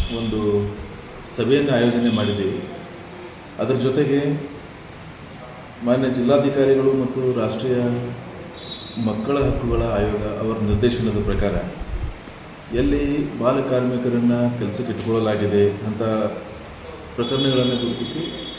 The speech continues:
ಕಾರ್ಯಾಚರಣೆಯನ್ನು ಮಾಡಲಿಕ್ಕೆ ನಿರ್ದೇಶನ ಆಯಿತು. ಅದರ ಪ್ರಕಾರ ಇವತ್ತಿನ ದಿನ ಜಿಲ್ಲಾ ನೋಡಲ್ ಅಧಿಕಾರಿಗಳು ಬಂದಿದ್ದರು, ಲೇಬರ್ ಇನ್ಸ್‌ಪೆಕ್ಟರ್ ಇದ್ದರು, ಅಲ್ಲದೆ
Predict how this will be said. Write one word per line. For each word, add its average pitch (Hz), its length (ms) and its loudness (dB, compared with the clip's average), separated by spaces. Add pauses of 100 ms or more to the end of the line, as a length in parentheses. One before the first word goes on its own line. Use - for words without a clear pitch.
(500)
ಕಾರ್ಯಾಚರಣೆಯನ್ನು 110 600 0
ಮಾಡಲಿಕ್ಕೆ 104 480 0
ನಿರ್ದೇಶನ 101 480 0
ಆಯಿತು. 95 240 -2 (1300)
ಅದರ 123 120 4
ಪ್ರಕಾರ 127 480 6
ಇವತ್ತಿನ 123 420 6
ದಿನ 123 120 4 (800)
ಜಿಲ್ಲಾ 123 640 4
ನೋಡಲ್ 117 320 4
ಅಧಿಕಾರಿಗಳು 113 400 2
ಬಂದಿದ್ದರು, 104 680 -2 (1000)
ಲೇಬರ್ 113 260 4
ಇನ್ಸ್‌ಪೆಕ್ಟರ್ 113 460 0
ಇದ್ದರು, 101 460 -4 (1000)
ಅಲ್ಲದೆ 110 560 2